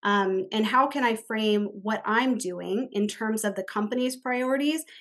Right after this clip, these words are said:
and in terms of their priorities and in terms of how they are measured? How can I frame this for them in a way that is going to speak to them and where they are at instead of only me and where I am at? But when it comes to,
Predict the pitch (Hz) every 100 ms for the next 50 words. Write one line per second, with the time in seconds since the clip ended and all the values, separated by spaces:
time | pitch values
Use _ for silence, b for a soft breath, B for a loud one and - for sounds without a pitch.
0 | B 208 220 208 226 214 208 185 175 180
1 | 208 220 247 233 247 247 254 262 254 202
2 | 196 196 202 196 202 - 190 185 190 202
3 | 196 196 180 185 233 277 277 B B -
4 | 262 294 330 302 - 247 262 269 226 220
5 | - - 233 233 220 233 202 202 208 214
6 | 214 202 220 190 180 226 B B B 214
7 | 214 220 214 240 277 269 233 - 269 269
8 | - 240 214 190 196 240 302 320 208 214
9 | 202 196 190 185 190 185 226 254 277 320
10 | 339 b b b _ - 240 240 - 247
11 | 226 208 240 254 247 220 202 202 180 185
12 | - 208 196 - - 76 78 - - _
13 | _ - 247 277 - 277 277 302 320 320
14 | -